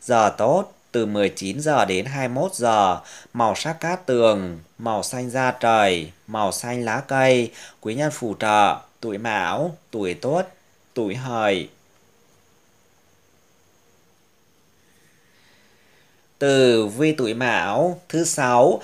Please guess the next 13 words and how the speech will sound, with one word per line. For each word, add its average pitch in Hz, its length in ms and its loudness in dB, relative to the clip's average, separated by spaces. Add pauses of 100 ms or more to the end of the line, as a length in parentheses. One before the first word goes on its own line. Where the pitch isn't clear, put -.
(160)
ngày 127 140 2
mười 113 260 2
hai 139 320 2
tháng 131 400 0
ba 143 220 4
năm 135 200 0
hai 139 200 -2
nghìn 113 220 -4
không 135 280 0
trăm 131 140 -2
hai 131 180 -4
mươi 131 160 -2
mốt. 190 260 0